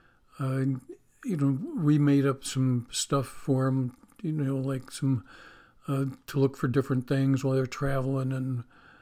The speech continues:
coloring sheets and, and all of that. And, you know, things were different when we traveled with our four kids, uh, five years from the oldest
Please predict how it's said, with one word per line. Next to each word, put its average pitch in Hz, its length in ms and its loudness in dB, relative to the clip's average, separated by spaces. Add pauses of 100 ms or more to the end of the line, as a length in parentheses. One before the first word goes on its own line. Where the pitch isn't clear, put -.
(200)
coloring 135 480 4
sheets - 560 -2
and, 147 220 -2
and 220 240 0
all 135 200 0
of 127 60 -4
that. 135 260 -6
And, 135 240 0 (800)
you 180 100 -2
know, 233 120 -4
things 277 340 2
were 262 80 2
different 147 520 0
when 147 180 2
we 143 160 4
traveled 143 640 2
with 143 240 2
our 180 300 -2
four - 340 -2
kids, 139 580 -4 (720)
uh, 135 280 0 (640)
five 147 400 0
years 135 360 4
from 135 160 4
the 127 120 2
oldest 127 460 0